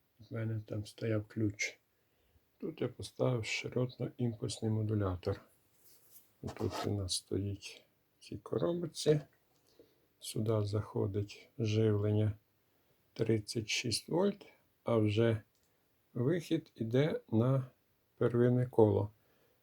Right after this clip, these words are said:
Первинне коло складається із одного виточка трансформатору Tesla на ферітах.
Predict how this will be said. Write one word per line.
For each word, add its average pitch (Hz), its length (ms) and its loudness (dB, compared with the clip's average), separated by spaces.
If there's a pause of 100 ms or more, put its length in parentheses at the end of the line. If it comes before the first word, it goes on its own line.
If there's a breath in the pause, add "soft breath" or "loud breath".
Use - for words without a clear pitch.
(120)
Первинне 127 460 6
коло 113 340 4
складається 110 1120 2
із 117 340 2
одного 113 500 4
виточка 110 720 4 (800)
трансформатору 113 920 0
Tesla 107 480 0
на 107 140 0
ферітах. 107 840 0